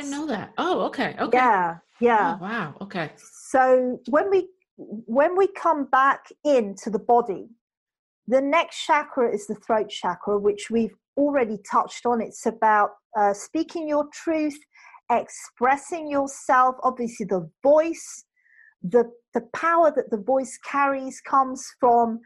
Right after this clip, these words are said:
Speaker 2: the way that we feel about ourselves, our mood. Our voice actually changes dependent on whether we believe something or not. You can tell if somebody believes something, whether they're telling the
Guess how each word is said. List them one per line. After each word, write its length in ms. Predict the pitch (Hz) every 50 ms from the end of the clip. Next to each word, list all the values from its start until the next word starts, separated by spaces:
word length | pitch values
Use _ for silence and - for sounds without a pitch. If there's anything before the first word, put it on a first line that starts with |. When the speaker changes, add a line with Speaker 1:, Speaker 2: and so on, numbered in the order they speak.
| _ _ _ _ _ _ -
Speaker 2:
the 60 | 254
way 320 | 233 208 247 254 240 247
that 140 | 233 226 196
we 160 | 196 196 190
feel 420 | 185 - - - 381 381 370 359 349
about 440 | 311 - 262 269 269 277 277 269 -
ourselves, 920 | 233 247 247 240 - - - - 269 240 240 240 240 240 233 226 226 - - - -
our 220 | 214 202 202 202
mood. 640 | 208 202 208 226 269 320 320 311 311 311 311 311 302 311 - _ _ _ _ _ _ _ -
Our 220 | 247 240 240 208 180 185
voice 420 | - 277 320 359 381 381 - - - -
actually 400 | 254 254 - - - - 226 233
changes 720 | - - 254 233 247 262 254 240 - 208 202 190 185 185
dependent 600 | - - 233 - 247 240 240 247 247 240 226 226 -
on 140 | 254 208 208
whether 180 | 220 214 208 196
we 120 | 202 202
believe 440 | 175 - 196 208 214 254 277 285 285
something 440 | - - 285 247 233 233 - 226 202
or 140 | 190 180
not. 340 | 170 170 175 220 277 339 330 - - - - _ _ _ _ _ _ _ _ _ -
You 140 | 214 247 247
can 220 | 240 - 233 233
tell 260 | 233 - 302 285 311
if 120 | 302 294 294
somebody 420 | - - 294 269 269 240 254 226
believes 440 | 233 - 233 247 269 277 277 277 -
something, 380 | - 285 269 277 - 285 269 254
whether 220 | 240 214 208 196 190
they're 160 | 208 202 202 -
telling 280 | 247 254 247 240 226
the 80 | 233